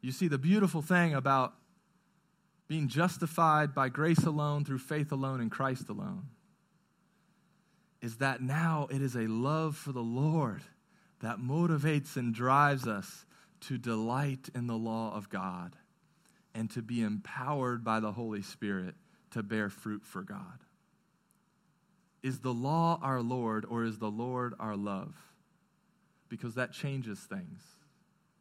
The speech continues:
That changes how we bear good fruit for God. Before Brittany and I got married, I would never have given a thought to photography. Uh,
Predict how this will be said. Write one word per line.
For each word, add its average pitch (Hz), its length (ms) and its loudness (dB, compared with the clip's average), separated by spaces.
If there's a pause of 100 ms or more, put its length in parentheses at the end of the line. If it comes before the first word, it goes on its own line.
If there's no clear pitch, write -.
(640)
That 127 160 -4
changes 127 800 -4
how 123 200 2
we 117 180 -2
bear 113 320 0
good 110 200 -4
fruit 110 320 -8
for - 140 -10
God. 95 360 -8 (2000)
Before 160 320 2
Brittany 147 260 0
and 139 100 -2
I 135 160 2
got 127 220 2
married, 123 400 0 (1500)
I 123 140 0
would 135 140 2
never 147 260 4
have 131 180 2
given 135 280 0
a 123 80 -2
thought 131 420 4
to 117 540 0
photography. 117 720 -4 (1300)
Uh, - 60 -10